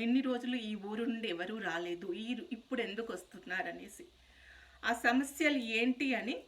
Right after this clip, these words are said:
తెలుసుకుంటే ఇక్కడ వచ్చిన కొత్త వ్యక్తుల వలన ఇలా జరిగింది అనేది తెలిసిపోతుంది, ప్రాబ్లం ఇది అనేది తెలిసిపోతుంది. So ఆయన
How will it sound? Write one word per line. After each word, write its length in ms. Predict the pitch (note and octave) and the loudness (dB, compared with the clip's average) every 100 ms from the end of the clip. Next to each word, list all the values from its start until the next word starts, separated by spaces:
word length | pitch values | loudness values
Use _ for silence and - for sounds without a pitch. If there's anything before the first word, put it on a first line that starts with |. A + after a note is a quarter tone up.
| - | 0
తెలుసుకుంటే 760 | B3+ C4 - - A3+ A3 E4+ - | 0 0 -4 -6 -4 0 0 2
ఇక్కడ 440 | C4+ - A#3 G#3 G3+ | -2 2 4 4 2
వచ్చిన 340 | G#3 G3 A#3+ | -2 -4 -4
కొత్త 340 | G#3+ G#3 G3 A3+ | -4 -4 -2 0
వ్యక్తుల 480 | G3+ G3 - G#3+ G3 | 0 -2 -4 -4 -2
వలన 380 | G3 G3+ C4+ - | -4 -2 -2 -2
ఇలా 220 | A3 C4 G3+ | 0 0 0
జరిగింది 720 | G3+ F#3+ G3 G#3+ G3+ A#3 G#3+ | -2 -4 -4 -6 -4 -4 -4
అనేది 580 | G#3+ G3 F#3 A#2+ G#2+ | -8 -8 -10 -12 -14
తెలిసిపోతుంది, 760 | D#3 G3 B3 - A3+ F#3 - - | -6 -4 -4 -4 -6 -6 -8 -10
ప్రాబ్లం 520 | - G3 F#3 G#3+ F#3 | -4 -2 -2 -4 -6
ఇది 240 | F#3 G#3+ | -8 -4
అనేది 220 | G3 - C4 | -4 -4 -8
తెలిసిపోతుంది. 760 | - C4 - - E3 C#3+ E3+ - - - - - - - - D#4+ | -8 -8 -10 -10 -10 -10 -14 -16 -20 -20 -20 -20 -20 -20 -10 0
So 260 | B3+ G#3 - - | 0 0 -6 2
ఆయన 680 | A3 A#3+ C#4 B3+ F#3+ G#3 - | 6 6 4 2 2 0 -2